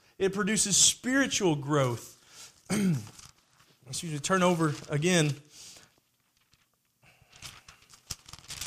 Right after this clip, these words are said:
So we read that again in Second Peter chapter one and verse ten.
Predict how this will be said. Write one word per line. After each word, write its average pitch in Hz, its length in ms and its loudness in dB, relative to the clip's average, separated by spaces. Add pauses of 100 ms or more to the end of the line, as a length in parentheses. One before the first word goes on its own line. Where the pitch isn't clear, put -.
(880)
So 175 120 0
we 175 60 6
read 180 180 6
that 170 80 6
again 165 160 6
in 151 80 0
Second 190 320 2
Peter 160 220 0
chapter 165 360 2
one 143 460 4 (3000)
and 143 160 2
verse 160 500 4 (1000)
ten. 113 440 -2